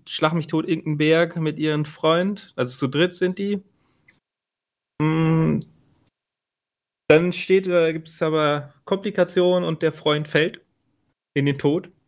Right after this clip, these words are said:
Also er fällt halt wirklich runter. Die machen so Free-Climbing-Geschichten. Also die, die klettern halt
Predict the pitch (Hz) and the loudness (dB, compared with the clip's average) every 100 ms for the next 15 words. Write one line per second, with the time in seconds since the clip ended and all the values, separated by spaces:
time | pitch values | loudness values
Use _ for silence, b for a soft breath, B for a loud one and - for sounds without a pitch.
0 | b b b _ _ _ _ _ _ _ | b b b _ _ _ _ _ _ _
1 | - 123 123 139 135 127 127 127 127 123 | 0 2 4 4 2 0 -2 -4 -4 -2
2 | 120 135 131 120 127 127 113 - 127 135 | -2 0 0 0 -2 -2 -6 -4 -4 -2
3 | - 104 104 107 107 107 107 - 107 113 | 0 2 2 0 -4 -6 -8 -12 -12 -12
4 | - - 104 107 107 107 - - - 123 | -12 -8 -8 -6 -8 -10 -12 -8 2 2
5 | 120 117 117 113 113 110 - | 2 0 -2 0 2 0 -4